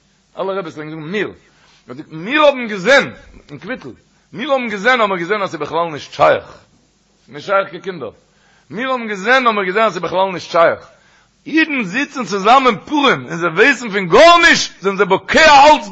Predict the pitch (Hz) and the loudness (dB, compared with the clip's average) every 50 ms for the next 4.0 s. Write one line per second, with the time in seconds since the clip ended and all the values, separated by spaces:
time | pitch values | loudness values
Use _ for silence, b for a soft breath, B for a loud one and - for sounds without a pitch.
0 | - - 320 320 - - - 240 220 - - 214 175 185 170 160 - 151 127 104 | -2 0 2 2 2 -2 -8 -12 -12 -14 -16 -12 -6 -6 -6 -4 -4 -6 -8 -8
1 | 92 76 _ _ _ _ _ _ _ _ _ _ _ _ _ _ _ _ _ _ | -12 -18 _ _ _ _ _ _ _ _ _ _ _ _ _ _ _ _ _ _
2 | _ _ - - - - - - - _ _ _ _ _ _ - 139 139 131 127 | _ _ 0 0 0 -2 -6 -16 -20 _ _ _ _ _ _ -18 -18 -18 -16 -18
3 | 113 123 131 - _ _ _ 107 104 107 113 113 107 92 - 113 113 110 101 98 | -18 -18 -18 -20 _ _ _ -18 -14 -14 -14 -14 -14 -14 -14 -14 -14 -12 -14 -16